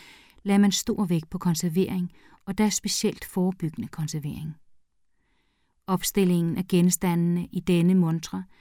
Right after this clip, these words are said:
er et godt eksempel på harmoni mellem æstetik og konservering. Genstandene kræver en fugtighedsgrad på kun cirka tyve procent, hvilket er halvdelen af, hvad der generelt er i museets bygninger.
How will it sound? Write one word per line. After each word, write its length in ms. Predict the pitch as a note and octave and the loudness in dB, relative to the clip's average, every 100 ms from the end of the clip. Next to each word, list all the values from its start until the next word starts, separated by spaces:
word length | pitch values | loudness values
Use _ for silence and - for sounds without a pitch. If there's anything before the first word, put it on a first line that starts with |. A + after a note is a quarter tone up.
| _ _ | _ _
er 80 | G3 | -4
et 100 | F#3+ | -2
godt 260 | G3+ G3 - | -2 -2 -6
eksempel 500 | F3+ - F3 - F3+ | -8 -4 -4 -4 -4
på 100 | F3+ | -2
harmoni 480 | E3 E3+ E3 E3+ - | 0 2 2 0 0
mellem 260 | F3+ E3 F3+ | -2 -2 -2
æstetik 600 | E3+ G3 F#3+ - D#3+ - | -2 -4 -4 -6 -6 -8
og 60 | |
konservering. 640 | - D#3+ D#3 C#3+ - D3 D3 - - _ _ _ _ _ - | -6 -4 -4 -6 -8 -12 -14 -20 -20 _ _ _ _ _ -2
Genstandene 680 | D#3 D#3 - E3 D#3 E3+ | 2 2 2 -2 0 -2
kræver 380 | E3 - D#3+ D#3 | -2 -2 0 2
en 120 | E3 | 0
fugtighedsgrad 880 | D#3+ - D#3+ - E3+ E3 - D#3+ F#2+ E3+ | 0 -4 -4 -2 -4 -4 -6 -6 -4 -8
på 100 | - | -8
kun 200 | F3+ F3 | -2 0
cirka 300 | D#3+ F3 E3 | 0 -4 -4
tyve 380 | E3+ - E3+ D#3+ | -6 -2 -2 -2
procent, 460 | F3+ - D#3 - - _ - _ _ _ - | -4 -4 -4 -8 -14 _ -20 _ _ _ -6
hvilket 220 | E3 E3+ | -2 0
er 40 | |
halvdelen 580 | D#3+ E3 E3+ E3 F3 D3+ | 0 0 0 2 0 0
af, 120 | C#3+ | -4
hvad 100 | D#3+ | -6
der 60 | D#3+ | -6
generelt 600 | D#3+ D3+ C#3+ D#3+ E3 - - | -4 -4 -2 -4 -6 -12 -6
er 120 | D#3+ | -2
i 60 | |
museets 480 | D#3+ D#3 - F3 D#3+ | 0 0 -2 -2 -2
bygninger. 480 | - E3 - D3+ | -4 -6 -6 -8